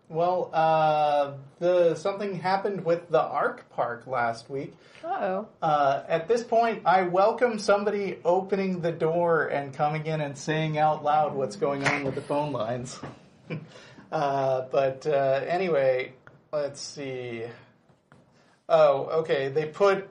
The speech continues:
Speaker 1: Oliver up to high priority, so I guess, uh, it is their end, maybe?
Speaker 2: Okay.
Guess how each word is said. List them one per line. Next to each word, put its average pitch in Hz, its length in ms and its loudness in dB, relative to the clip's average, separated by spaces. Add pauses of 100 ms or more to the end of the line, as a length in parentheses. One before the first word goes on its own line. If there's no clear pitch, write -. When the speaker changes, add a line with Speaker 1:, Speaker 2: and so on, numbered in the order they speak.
Speaker 1:
Oliver 165 600 4
up 160 320 4
to 156 360 -4
high 147 240 2
priority, 131 640 2
so 120 380 -6
I 127 180 -8 (100)
guess, 151 720 -2
uh, 127 400 0
it 135 240 -8
is 131 300 -8 (120)
their 139 320 -2
end, 185 380 -8 (120)
maybe? 180 360 -4
Speaker 2:
Okay. 143 280 -4